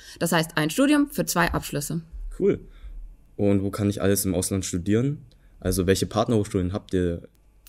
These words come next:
Speaker 1: Da haben wir mehrere zur Auswahl. Du kannst zum Beispiel in Finnland studieren.
Speaker 2: Ah, cool.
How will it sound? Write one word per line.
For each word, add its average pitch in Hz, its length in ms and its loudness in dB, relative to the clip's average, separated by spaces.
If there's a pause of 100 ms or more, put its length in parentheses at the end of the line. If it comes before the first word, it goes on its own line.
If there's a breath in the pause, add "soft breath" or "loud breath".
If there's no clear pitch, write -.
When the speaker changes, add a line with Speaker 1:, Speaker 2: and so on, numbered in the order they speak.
(280 loud breath)
Speaker 1:
Da 214 100 4
haben 226 140 6
wir 233 60 6
mehrere 226 400 4
zur 160 160 -2
Auswahl. 165 400 0 (240 loud breath)
Du 208 80 0
kannst 214 220 6
zum 202 80 4
Beispiel 185 260 0
in 160 120 0
Finnland 175 360 2
studieren. 277 380 0 (200)
Speaker 2:
Ah, 90 140 -4 (120)
cool. 117 160 -4